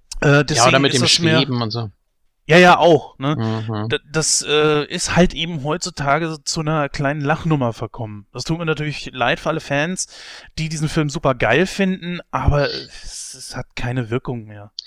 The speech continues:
Speaker 2: Deswegen,
Speaker 1: Zumindest
Speaker 2: ich hab ja
Speaker 1: heute
Speaker 2: vor,
Speaker 1: nicht.
Speaker 2: vor ein paar Ausgaben hab ich schon mal die Frage gestellt, ob es überhaupt,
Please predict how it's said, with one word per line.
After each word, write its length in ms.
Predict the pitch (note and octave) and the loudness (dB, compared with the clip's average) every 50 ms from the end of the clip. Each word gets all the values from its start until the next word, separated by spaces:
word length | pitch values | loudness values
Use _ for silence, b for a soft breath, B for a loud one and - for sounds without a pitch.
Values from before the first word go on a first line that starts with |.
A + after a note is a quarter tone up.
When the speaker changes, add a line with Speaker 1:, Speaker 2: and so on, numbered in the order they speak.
| B B B B B B | B B B B B B
Speaker 2:
Deswegen, 360 | C#3 C#3+ D3+ D3 F3+ F3+ F3+ | -2 0 4 4 4 4 4
Speaker 1:
Zumindest 80 | E3+ | 2
Speaker 2:
ich 60 | D#3+ D#3 | 2 2
hab 100 | E3 A#2+ | 2 2
ja 120 | C3+ D3 | 2 0
Speaker 1:
heute 120 | C#3 - - | 0 0 0
Speaker 2:
vor, 140 | E3 D#3+ D#3+ | 0 0 0
Speaker 1:
nicht. 140 | D3 - | 0 -2
Speaker 2:
vor 100 | - D#3 | -4 -2
ein 20 | C#3+ | 0
paar 140 | C#3+ C#3+ C3 | 2 2 2
Ausgaben 360 | C#3+ E3 - - C#3+ C3 C3 | 2 2 2 2 2 2 2
hab 80 | B2+ | 0
ich 80 | C3 A#2+ | -2 -2
schon 120 | - C#3+ | -2 0
mal 60 | C3 B2+ | -2 -2
die 100 | B2+ A#2+ | -2 -2
Frage 400 | - - A#2 A#2+ C3 C3 C3 C3 | 0 2 2 2 2 0 -4 -4
gestellt, 480 | C3 B2 - - C3 C3 C3+ C3 - - | -4 -4 -2 0 0 2 0 0 0 0
ob 220 | C3+ C3 - - - - | -2 -2 -2 -4 -6 -6
es 340 | C#3+ B2 - - - - _ - | -4 -4 -4 -6 -6 -10 _ -8
überhaupt, 600 | C#3+ C3 C3+ A#2+ B2+ C#3 C#3+ - - - - | -2 0 2 4 4 2 2 0 -4 -6 -6